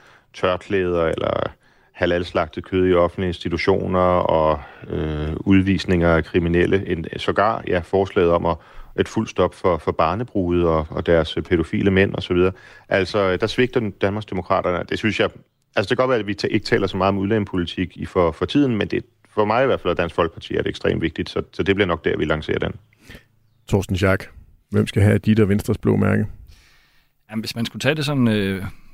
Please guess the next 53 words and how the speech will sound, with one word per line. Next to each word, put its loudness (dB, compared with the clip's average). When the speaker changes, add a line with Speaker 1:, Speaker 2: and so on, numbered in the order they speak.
Speaker 3:
for, 2
øh, 0
for -2
de -2
sidste -2
seks -4
måneder, 4
så, -6
øh, 0
vil 0
jeg 2
sådan 6
set 2
også -2
måske, -2
øh, 0
vende 2
blikket 2
mod, 2
mod 2
Danmarksdemokraterne. -2
Jeg -4
synes, 2
det -2
var -2
helt, 2
øh, -10
horribelt, 2
at -8
de 0
ikke 0
ville -4
pege -4
på -4
Jakob -2
Ellemann 4
som -8
kongelig 4
under-, 0
undersøger 0
efter -10
valget. -6
Det -4
var 2
Speaker 2:
Det 2
Speaker 3:
i -4
hvert -4
fald 0
ikke 4
et 2
udtryk 0
for, 0
øh, 0